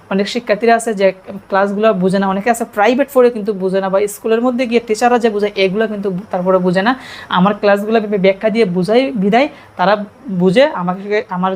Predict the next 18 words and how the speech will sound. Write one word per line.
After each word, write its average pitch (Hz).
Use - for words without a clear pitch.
আমাকে, 190
আমার 196
জন্য 208
দোয়া 208
করে, 226
আবার 202
অনেক 185
সুন্দর 202
সুন্দর 185
কমেন্ট 175
করে। 170
তো 180
আমি 185
তাদের 202
উদ্দেশ্যে 226
কিন্তু 202
ভিডিও 202
বানাই। 202